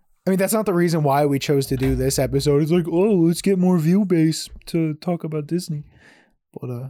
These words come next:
no, it's just 'cause we like talking about Disney. We're probably gonna do, 'cause, like, I, I really would love to do another, 'cause I, I wanna do a Star Wars Revisited, 'cause I,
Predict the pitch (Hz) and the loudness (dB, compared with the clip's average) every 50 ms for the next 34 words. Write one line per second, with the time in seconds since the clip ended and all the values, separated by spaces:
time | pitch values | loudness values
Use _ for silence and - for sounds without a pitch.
0 | 139 - 160 180 220 214 165 - - - - - - 147 151 139 131 135 135 131 | -12 -6 -2 -2 -2 -2 -4 -8 -16 -20 -18 -14 -14 -14 -12 -12 -12 -12 -12 -12
1 | 135 - - 139 135 151 - 135 131 131 127 - - - 160 - - 151 143 - | -12 -12 -12 -12 -12 -12 -12 -14 -14 -14 -16 -18 -18 -20 -18 -18 -16 -16 -16 -16
2 | _ - - - 208 208 392 370 220 165 160 151 143 135 139 143 139 - - - | _ -10 -4 -4 -2 -2 -2 -2 0 0 0 -2 -2 -4 -4 -6 -6 -8 -10 -16
3 | - - - - 190 170 190 190 175 165 160 147 - 170 190 208 214 196 202 190 | -20 -10 -4 -2 0 0 0 0 0 -2 -4 -4 -2 0 0 2 2 2 2 2
4 | 180 160 160 160 151 151 147 143 - 156 143 147 143 143 139 139 135 131 143 135 | 2 2 2 2 2 0 0 0 -2 -4 -4 -2 -2 -2 -2 -4 -4 -4 -4 -4
5 | 135 127 - - - 185 156 165 147 143 - 147 170 196 208 190 180 165 139 - | -4 -6 -10 -10 -4 -2 -2 0 -2 -2 0 0 0 0 0 2 2 0 0 0
6 | - 165 151 151 151 151 151 151 147 147 139 131 127 127 120 123 123 120 120 131 | 0 0 2 2 2 2 2 0 0 -2 -4 -4 -4 -6 -6 -6 -6 -6 -6 -8
7 | 143 - 160 127 131 135 | -8 -6 -6 -6 -4 -4